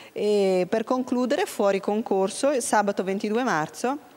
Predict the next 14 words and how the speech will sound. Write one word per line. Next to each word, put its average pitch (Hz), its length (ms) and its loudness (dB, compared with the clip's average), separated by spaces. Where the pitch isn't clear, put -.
la 190 100 -4
compagnia 220 480 0
teatrale 196 460 2
Il 190 100 2
Fiume 208 440 0
di 233 180 0
Zogno, 180 540 0
eh, 175 560 4
presenterà 214 720 2
Ospedal 196 680 2
Fidas 180 420 0
o 196 60 -4
Fidas 190 340 -4
Mia. 139 300 -2